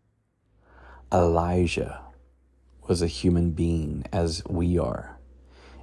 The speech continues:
and he prayed earnestly that it would not rain.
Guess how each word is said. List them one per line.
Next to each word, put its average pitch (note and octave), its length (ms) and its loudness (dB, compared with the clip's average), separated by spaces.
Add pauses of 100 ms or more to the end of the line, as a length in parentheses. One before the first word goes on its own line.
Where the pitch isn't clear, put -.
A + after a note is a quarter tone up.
(120)
and F#2 160 4
he F#2+ 140 2
prayed E2 640 0 (680)
earnestly F2 680 -2 (920)
that F#2 360 2 (480)
it G2 180 2
would F#2+ 240 2
not F2 260 0
rain. F2 760 -4